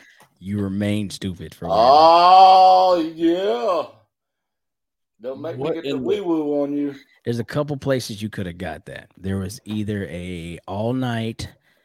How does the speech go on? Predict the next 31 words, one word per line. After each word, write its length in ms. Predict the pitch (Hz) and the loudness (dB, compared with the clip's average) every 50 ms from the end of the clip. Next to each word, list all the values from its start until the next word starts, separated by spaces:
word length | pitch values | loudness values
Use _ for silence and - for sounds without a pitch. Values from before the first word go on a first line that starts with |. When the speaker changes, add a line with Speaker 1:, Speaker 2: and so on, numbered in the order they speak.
| _ _ _ - | _ _ _ -12
Speaker 1:
strip 480 | - - - - 123 123 117 - _ - | -10 -8 -4 -2 -2 -2 -2 -2 _ -12
joint 400 | 104 104 101 95 95 87 73 - | -8 -8 -8 -8 -10 -16 -14 -10
going 360 | 101 104 98 98 98 98 95 | -8 -8 -6 -6 -8 -8 -8
on 320 | 95 95 95 95 92 92 92 - - | -8 -8 -8 -10 -10 -12 -12 -14 -16
for 480 | - - - 104 98 95 92 90 - _ _ | -14 -10 -8 -8 -8 -8 -8 -12 -14 _ _
Colts 320 | - - 117 107 107 - - | -8 -6 -4 -4 -6 -6 -10
fans 520 | - 98 92 92 92 92 92 92 - - - - | -14 -14 -14 -12 -14 -14 -16 -16 -18 -18 -16 -14
at 240 | 95 95 95 90 - | -12 -12 -12 -14 -14
a 200 | - 92 92 92 | -14 -14 -14 -12
local 400 | 90 98 104 104 101 - 104 95 | -10 -8 -8 -8 -8 -8 -10 -12
country 640 | - - 104 104 101 98 - 98 98 95 90 117 - _ _ _ _ _ _ _ | -10 -10 -10 -10 -10 -10 -10 -10 -8 -10 -10 -14 -18 _ _ _ _ _ _ _
bar 520 | 104 95 92 92 90 85 82 80 90 - - _ _ - | _ -18 -14 -12 -10 -8 -8 -10 -10 -12 -14 _ _ -18
or 60 | - | -14
something 340 | - - 95 95 90 95 95 | -12 -12 -12 -10 -10 -10 -10
like 220 | 90 87 85 80 | -10 -12 -12 -12
that, 260 | - 78 76 73 - _ _ _ | -12 -12 -12 -12 -16 _ _ _
where 140 | 101 92 85 | -16 -16 -14
you 200 | 78 - 85 90 | -12 -10 -10 -10
had 120 | 87 82 82 | -10 -10 -10
to 40 | - | -10
show 260 | - - 95 90 90 | -8 -6 -4 -6 -6
too 160 | - - 104 | -6 -8 -10
much 200 | 98 98 95 95 | -8 -8 -8 -10
skin 380 | - - - 92 95 90 87 101 | -12 -12 -12 -12 -12 -12 -12 -14
to 100 | - 101 | -16 -16
get 180 | 98 98 85 | -16 -14 -14
a 40 | - | -12
stupid 340 | - - - - - - 92 | -10 -10 -10 -8 -8 -8 -8
hat. 240 | 95 85 - - _ _ _ _ _ _ _ - - - - - | -8 -10 -12 -14 _ _ _ _ _ _ _ -6 -6 -4 0 0
<laughs> 100 | 381 - - - 453 - - - - 453 494 - - - - 415 453 480 523 554 - - - - - 320 294 - - 117 117 | 0 2 2 2 2 2 2 2 2 4 4 4 2 -2 -6 -2 0 2 2 2 2 0 -4 -14 -12 -10 -8 -8 -8 -8 -6
Speaker 3:
What 320 | 113 117 123 135 143 139 | -2 0 2 2 2 0